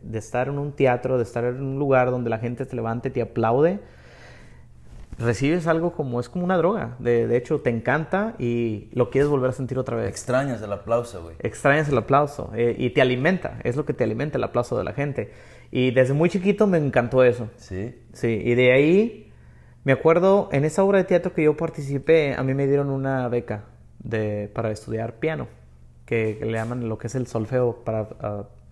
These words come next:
Speaker 1: o sea, aprender a leer música y
Speaker 2: Sí,
Speaker 1: todo.
Speaker 2: sí, sí, sí.
Speaker 1: Y
Speaker 2: O sea, que sabes leer música bien y la chingada.
Speaker 1: No tan bien, aprendí lo básico.
Speaker 2: Muy bien.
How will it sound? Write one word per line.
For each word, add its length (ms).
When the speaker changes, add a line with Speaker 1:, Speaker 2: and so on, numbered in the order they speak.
Speaker 1:
o 40
sea, 120
aprender 440
a 160
leer 240
música 400
y 40
Speaker 2:
Sí, 80
Speaker 1:
todo. 140
Speaker 2:
sí, 80
sí, 120
sí. 160
Speaker 1:
Y 640
Speaker 2:
O 60
sea, 80
que 60
sabes 200
leer 160
música 340
bien 200
y 40
la 120
chingada. 520
Speaker 1:
No 240
tan 200
bien, 400
aprendí 300
lo 100
básico. 520
Speaker 2:
Muy 200
bien. 160